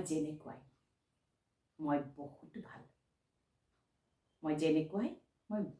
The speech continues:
বহুত ভাল। মই নিজে নিজক বহুত প্ৰেম কৰোঁ।" লজিকেলি কি হয়,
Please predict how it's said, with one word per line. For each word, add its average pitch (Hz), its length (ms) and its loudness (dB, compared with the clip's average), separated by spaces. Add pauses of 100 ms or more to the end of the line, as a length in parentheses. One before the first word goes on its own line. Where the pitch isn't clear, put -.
বহুত 156 520 -2
ভাল। - 220 -20 (1040)
মই 190 100 2
নিজে 196 320 10
নিজক 202 360 6
বহুত 208 400 0 (220)
প্ৰেম 160 400 2
কৰোঁ।" - 260 -14 (3250)
লজিকেলি 180 560 2
কি 175 160 -2
হয়, - 200 -10